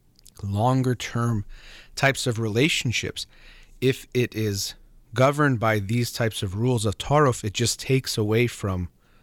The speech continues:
closeness, genuine closeness, where you're being more authentic. Because if you're taarufing, you're not being that real. We all know it.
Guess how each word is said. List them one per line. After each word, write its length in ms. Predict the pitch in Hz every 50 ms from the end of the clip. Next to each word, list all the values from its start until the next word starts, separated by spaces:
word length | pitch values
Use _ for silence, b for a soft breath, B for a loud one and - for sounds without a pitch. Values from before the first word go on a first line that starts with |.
| b b
closeness, 640 | - - 135 131 123 - - 98 78 - - - -
genuine 520 | - - 123 127 135 131 120 113 98 90 87
closeness, 680 | - - 101 - - - - - - - - - -
where 220 | 107 95 92 90 b b b b b b b b b b b - - -
you're 160 | 98 101 107
being 300 | 98 117 120 117 113 110
more 460 | 107 104 107 107 107 110 110 110 110 b b b b b b b -
authentic. 680 | 110 107 - - - 131 139 131 - - - - - b b b b b b b b _
Because 420 | - 113 - 131 123 117 104 - - - -
if 180 | - 113 - 123
you're 80 | 113
taarufing, 500 | - - 160 170 185 185 170 - 170 165
you're 100 | 147 147
not 280 | 143 156 156 165 151 127
being 260 | 135 135 131 127 123
that 180 | 117 117 110 101
real. 320 | 107 113 117 104 82 82
We 120 | 95 113 143
all 160 | 175 180 180
know 340 | 160 131 131 139 151 139 98
it. 320 | 82 104 - - - -